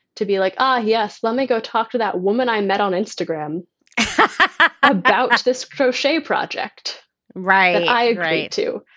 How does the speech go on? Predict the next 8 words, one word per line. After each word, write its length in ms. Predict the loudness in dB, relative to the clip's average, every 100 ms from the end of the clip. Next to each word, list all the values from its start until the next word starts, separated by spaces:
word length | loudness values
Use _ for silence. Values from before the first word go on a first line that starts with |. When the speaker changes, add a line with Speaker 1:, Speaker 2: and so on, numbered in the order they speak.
| -20 -20 _ -2
Speaker 1:
I 120 | 0
don't 220 | -2 -4 -6
think 160 | -4
that's 240 | -4 -6 -8
fair 260 | -6 -2
to 100 | 0
them. 400 | 0 0 -2 -6 -12 _ _ _ _ _ _ _ _
Um, 640 | -4 -2 -4 -8 -10 -14